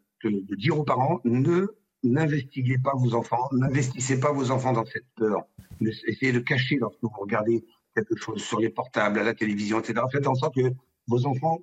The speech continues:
continuent à vivre dans un autre monde. Parce que sinon,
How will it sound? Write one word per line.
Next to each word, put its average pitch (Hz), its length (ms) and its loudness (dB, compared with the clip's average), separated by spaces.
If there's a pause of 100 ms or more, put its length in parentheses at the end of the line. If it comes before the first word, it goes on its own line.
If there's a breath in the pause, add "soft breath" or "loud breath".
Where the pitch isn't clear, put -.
(120)
continuent 135 680 0
à 120 100 0
vivre 143 320 -6
dans 110 220 2
un 107 60 2
autre 104 220 -4
monde. 101 280 -2 (360 soft breath)
Parce - 120 -12
que - 100 -2
sinon, 127 300 0